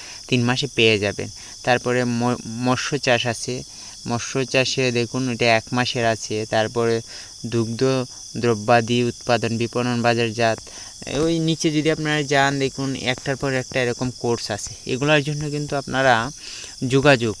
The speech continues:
তো এখন বলতে পারেন যোগাযোগ, যোগাযোগ কিন্তু আপনাদের উপজেলা পর্যায়ে যে প্রাণী সম্পদ অধিদপ্তর আছে, যে ইউএলও আছে,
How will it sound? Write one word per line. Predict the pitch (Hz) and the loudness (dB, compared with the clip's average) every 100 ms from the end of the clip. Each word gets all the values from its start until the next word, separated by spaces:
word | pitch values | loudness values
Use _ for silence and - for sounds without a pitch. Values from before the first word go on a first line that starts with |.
| - | -4
তো | 120 117 | -2 0
এখন | 117 147 139 | -2 -2 0
বলতে | 135 131 | 0 0
পারেন | 139 143 139 | 2 2 2
যোগাযোগ, | 131 123 110 107 113 | 0 0 0 -2 -2
যোগাযোগ | 127 147 143 143 | 0 0 0 -4
কিন্তু | 156 151 | -4 -2
আপনাদের | 151 - 151 160 | -2 -2 -2 0
উপজেলা | 135 - 127 127 147 147 151 156 160 - - - - - | 0 0 -2 2 2 4 4 2 -2 -10 -16 -16 -16 2
পর্যায়ে | 131 120 110 107 104 131 156 - | 4 6 4 2 0 -2 -6 -4
যে | 117 | -2
প্রাণী | - 120 120 120 | 2 2 4 0
সম্পদ | 151 151 160 135 | 0 0 0 2
অধিদপ্তর | 123 139 147 - 127 | 2 2 2 0 -2
আছে, | 107 - 107 | 0 -2 -8
যে | 107 113 - - - | -2 -2 -2 -6 -8
ইউএলও | 147 160 156 135 | 0 4 4 6
আছে, | 120 110 - 135 | 6 4 2 -6